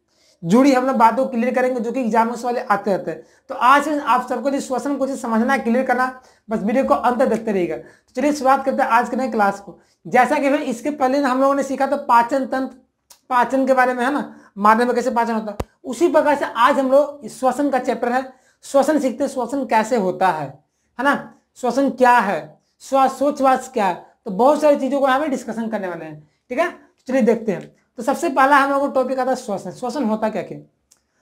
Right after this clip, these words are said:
देखिए, आज मैं अधिकतर मैं बच्चे से डेफिनेशन पूछता हूँ कि श्वसन क्या है, तो बच्चा लोग पता क्या बोलते हैं कि सर सांस लेने या सांस छोड़ने की प्रक्रिया को श्वसन बोलते हैं, लेकिन ये सरासर गलत है, नाइंटी नाइन पॉइंट नाइंटी नाइन परसेंट गलत आपका ये है,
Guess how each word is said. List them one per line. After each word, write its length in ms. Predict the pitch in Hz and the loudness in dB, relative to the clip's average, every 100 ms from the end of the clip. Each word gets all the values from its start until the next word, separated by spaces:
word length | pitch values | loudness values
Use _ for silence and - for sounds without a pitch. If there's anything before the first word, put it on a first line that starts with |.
| - | -6
देखिए, 320 | 226 - - _ _ _ _ _ - - _ _ | -4 -4 -10 _ _ _ _ _ -20 -20 _ _
आज 180 | 226 294 | 0 2
मैं 520 | 311 262 214 240 214 | 2 -2 -4 -2 -2
अधिकतर 480 | 254 254 - 220 233 | -2 -2 0 0 2
मैं 80 | 277 | 2
बच्चे 140 | 277 277 | 2 0
से 100 | 269 | -2
डेफिनेशन 440 | 226 226 233 226 | -2 -2 -4 -4
पूछता 280 | 240 226 262 | -4 -2 0
हूँ 180 | 233 220 | 0 -2
कि 80 | 233 | -6
श्वसन 380 | 233 220 254 233 | -4 -4 -4 -4
क्या 180 | 247 208 | 0 0
है, 240 | 226 - - _ _ 247 | 0 -6 -20 _ _ -4
तो 40 | |
बच्चा 240 | 233 240 | -2 2
लोग 160 | 294 294 | 2 2
पता 140 | 294 | 2
क्या 120 | 330 269 | 2 0
बोलते 240 | 220 175 | 0 -2
हैं 220 | 160 147 _ _ - | -8 -12 _ _ -14
कि 60 | |
सर 220 | 220 285 233 | -2 -2 -2
सांस 340 | 254 254 262 | -2 -2 0
लेने 260 | 233 226 254 | -2 -2 -2
या 60 | 220 | -2
सांस 260 | 240 233 | -2 -4
छोड़ने 240 | - 202 220 | -4 -4 -2
की 40 | |
प्रक्रिया 240 | 202 196 196 | -4 -8 -8
को 60 | |
श्वसन 400 | - 175 160 185 | -6 -6 -6 -6
बोलते 240 | 156 139 127 | -6 -8 -14
हैं, 180 | 117 _ _ _ _ _ _ _ 208 | -20 _ _ _ _ _ _ _ 0
लेकिन 380 | 220 277 330 320 | 2 4 2 2
ये 380 | 262 311 233 - | 0 0 -2 -4
सरासर 520 | - 233 254 - 233 | -2 0 0 0 -2
गलत 340 | 165 165 156 - | -2 -4 -6 -10
है, 120 | 131 _ _ _ - | -20 _ _ _ -10
नाइंटी 380 | 190 208 240 277 | -2 0 2 0
नाइन 300 | 240 240 269 | 2 0 0
पॉइंट 140 | 247 | -2
नाइंटी 180 | 240 240 | -2 -2
नाइन 160 | 226 226 | 0 0
परसेंट 240 | 214 220 160 | -2 -4 -6
गलत 200 | 156 147 | -6 -8
आपका 180 | 139 | -10
ये 80 | 131 | -12
है, 160 | 127 | -14